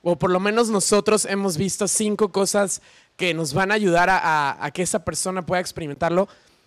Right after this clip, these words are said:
Entonces, lo primero es que sea consciente, eh, e-, enfrentarlos a eternidad, usar la ley, los diez mandamientos, eh, ve-, que veamos convicción de pecado,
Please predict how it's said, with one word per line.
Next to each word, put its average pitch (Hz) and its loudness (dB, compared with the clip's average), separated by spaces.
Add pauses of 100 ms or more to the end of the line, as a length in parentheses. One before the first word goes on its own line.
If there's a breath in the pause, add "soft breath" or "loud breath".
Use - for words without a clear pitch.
Entonces, 196 -4
lo 208 2
primero 214 4
es 254 0
que 220 2
sea 226 4
consciente, 220 2 (380 soft breath)
eh, 165 0
e-, 190 2
enfrentarlos 196 2
a 240 6
eternidad, 185 4 (240 soft breath)
usar 208 2
la 226 6
ley, 196 2 (100)
los 151 -4
diez 185 0
mandamientos, 196 -2 (540 soft breath)
eh, 185 0
ve-, 180 0
que 190 4
veamos 214 4
convicción 208 0
de 220 4
pecado, 180 0